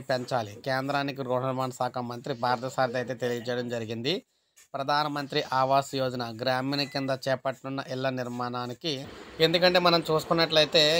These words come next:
గతంలో ఇచ్చే డబ్బులు అయితే చాలా తక్కువ అయితే ఉండే అనమాట. ఇప్పుడైతే రేట్లన్నీ పెరిగినాయి కాబట్టి అన్నీ పెంచాలంటున్నారు. ఇంటి నిర్మాణానికి కేంద్రం ఇస్తున్న యూనిట్ మొత్తాన్ని పెంచాలని చెప్పేసి ఈయనైతే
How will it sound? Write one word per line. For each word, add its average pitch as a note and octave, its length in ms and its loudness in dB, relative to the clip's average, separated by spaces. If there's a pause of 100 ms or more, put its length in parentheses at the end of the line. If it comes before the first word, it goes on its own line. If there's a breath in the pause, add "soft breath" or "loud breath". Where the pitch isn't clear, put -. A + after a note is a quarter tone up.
(120)
గతంలో D3+ 380 4 (920)
ఇచ్చే E3+ 200 4 (100)
డబ్బులు D3+ 240 2
అయితే D3+ 200 -4
చాలా D3 140 8 (100)
తక్కువ D3 280 4
అయితే C#3+ 200 2
ఉండే C#3 220 2
అనమాట. B2 280 -2 (440)
ఇప్పుడైతే D#3 440 8
రేట్లన్నీ D3+ 460 4
పెరిగినాయి C#3+ 360 0
కాబట్టి C#3 320 4 (120)
అన్నీ D3 180 0 (100)
పెంచాలంటున్నారు. C3+ 640 2 (600)
ఇంటి D#3 220 -2
నిర్మాణానికి D#3+ 600 0 (480)
కేంద్రం D3 380 0
ఇస్తున్న D3+ 320 -2
యూనిట్ D3 180 -2 (120)
మొత్తాన్ని C#3 360 0 (180)
పెంచాలని C#3 460 0
చెప్పేసి C#3 360 -4
ఈయనైతే B2+ 240 -2